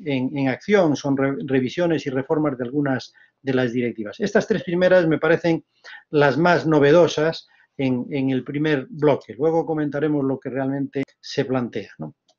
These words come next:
En la segunda hay algunas, eh, ideas importantes también que, eh, con relación a las cadenas de valor clave en los nuevos productos. Lo, lo, es importante que se amplía a siete las grandes cadenas claves que se consideran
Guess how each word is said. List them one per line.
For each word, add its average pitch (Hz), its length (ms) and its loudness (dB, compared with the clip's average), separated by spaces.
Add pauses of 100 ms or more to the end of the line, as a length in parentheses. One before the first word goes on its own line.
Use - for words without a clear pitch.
(1040)
En 165 100 2
la 165 60 2
segunda 190 420 6
hay 180 180 4
algunas, 185 680 2
eh, 170 420 0
ideas 185 460 0
importantes 165 580 -2
también 170 380 -4
que, 139 360 -6
eh, 123 80 -10
con 135 140 -6
relación 135 360 -6
a 147 40 -4
las 131 160 -6
cadenas 151 380 -2
de 143 80 0
valor 139 460 2 (160)
clave 151 320 2
en 127 100 -4
los 127 100 -4
nuevos 143 280 -2
productos. 190 380 -4
Lo, 131 240 -2
lo, 127 180 -6 (720)
es 143 200 -10
importante 147 640 2
que 139 100 -2
se 139 100 -4
amplía 135 580 0 (440)
a 139 100 -2
siete 190 480 2
las 135 460 0 (140)
grandes 160 600 0
cadenas 143 800 0
claves 143 480 2
que 135 80 -8
se 131 160 -8
consideran 139 600 -4